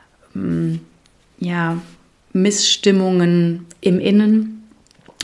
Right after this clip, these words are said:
auch vielleicht in der Paarbeziehung. Vielleicht kennst du das auch, wie viele Paare so nach außen was ganz, ganz Tolles ausstrahlen und du denkst, es ist die perfekte Familie und dann fällst du sozusagen aus allen Wolken, wenn da vielleicht auch eine Trennung angesagt ist und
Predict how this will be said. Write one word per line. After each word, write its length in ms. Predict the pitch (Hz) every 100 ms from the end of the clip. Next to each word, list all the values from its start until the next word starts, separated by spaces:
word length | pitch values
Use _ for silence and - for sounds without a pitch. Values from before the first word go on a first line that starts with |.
| -
auch 120 | 160
vielleicht 420 | - 160 147 156
in 140 | - 156
der 80 |
Paarbeziehung. 840 | 151 - 175 190 - 190 180 180 180 - - - -
Vielleicht 260 | - 190 -
kennst 220 | 226 254
du 60 | 226
das 220 | 180 -
auch, 160 | 180 -
wie 120 | 185
viele 260 | 180 185 175
Paare 420 | - 175 180 185
so 80 | 170
nach 220 | 165 -
außen 680 | 156 165 180 175 175 - - _ _ _
was 320 | - 180 165
ganz, 220 | 170 170
ganz 180 | 180 175
Tolles 380 | - 175 170 170 -
ausstrahlen 920 | 160 175 190 220 - 180 175 175 170
und 100 | 165
du 80 | 165
denkst, 180 | 156 160
es 120 | -
ist 80 | -
die 60 |
perfekte 520 | 175 180 - 202 208 202
Familie 520 | 175 170 196 202 196
und 120 | 165
dann 140 | - 170 - - - - -
fällst 600 | - 196 208 220 - -
du 480 | 226 262 240 - -
sozusagen 560 | 196 190 175 175 180 175
aus 140 | 170
allen 380 | - 165 175 165
Wolken, 440 | 165 175 196 185
wenn 100 | 165
da 80 | 165
vielleicht 360 | 160 170 160 -
auch 60 |
eine 140 | - 175
Trennung 380 | - 175 247
angesagt 600 | 208 156 151 - 147 160 -
ist 180 | -
und 180 | - 156